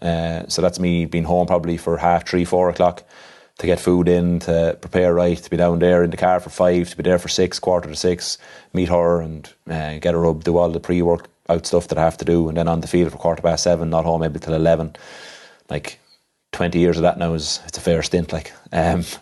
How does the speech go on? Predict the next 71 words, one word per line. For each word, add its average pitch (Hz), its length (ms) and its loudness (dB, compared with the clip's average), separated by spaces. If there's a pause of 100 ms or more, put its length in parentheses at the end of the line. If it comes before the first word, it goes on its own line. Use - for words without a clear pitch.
(460)
but, 78 220 -2
uh, 76 340 0 (340)
as 95 160 0
I 92 60 4
say, 90 60 4
I've 87 100 2
really 95 220 4
enjoyed 90 240 2
the 87 80 -2
last 87 180 0
four 87 180 2
years. 87 220 -2
It's - 100 -12
been, 82 280 -6
it's - 140 -10
been, 80 260 -4
uh, 80 260 -4
a 78 80 -2
wonderful 87 380 0
kind 87 200 -2
of, 82 200 -4
uh, 80 320 0 (400)
life 90 200 0
experience 82 440 -2
for 82 80 -6
me, 85 400 -2
just 87 180 -4
to 90 80 -10
kind 85 200 -2
of 78 140 -6
see 90 280 0
it 85 100 -2
in 85 140 -6
a 80 40 -4
whole 87 200 2
new 80 160 -2
light. 82 320 -2
It's - 100 -16
kind 95 140 0
of, 85 60 0
like, 85 120 0
fresh. - 380 0
It - 80 -18
was 80 100 -6
a 90 60 0
little 87 120 -2
bit, 87 160 -4
like, 87 140 -2
when 87 60 2
I 85 40 2
started 98 280 2
playing 92 160 0
initially, 90 260 -2
the 92 80 -4
first 92 180 0
three 92 120 0
or 87 40 2
four 87 160 2
years 90 200 0
was 80 100 -10
kind 82 160 -4
of 82 60 -4
similar. 85 320 0
I 78 60 -2
really 85 260 0
enjoyed 85 280 0
it. 78 40 -6
It - 20 -6
was 78 100 -6
all 87 200 2
new. 82 340 -2